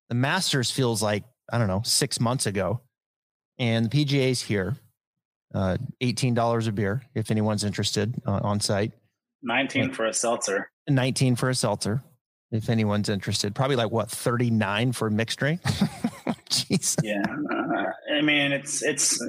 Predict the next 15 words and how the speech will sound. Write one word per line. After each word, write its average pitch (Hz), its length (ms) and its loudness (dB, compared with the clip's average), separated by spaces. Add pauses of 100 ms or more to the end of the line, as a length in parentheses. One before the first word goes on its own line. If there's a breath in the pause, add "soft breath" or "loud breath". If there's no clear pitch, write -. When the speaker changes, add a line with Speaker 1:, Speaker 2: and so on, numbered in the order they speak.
(200)
Speaker 2:
how 160 260 -2
much 151 180 0
is, 131 140 -2
a, 127 80 2
I 143 180 0
mean, 127 160 2
it's 135 200 0
like 117 160 -2 (500)
we're 131 280 0
getting 135 280 0
prices 131 500 0
of, 113 220 -2
uh, 113 240 0
Las 123 280 0
Vegas 123 340 0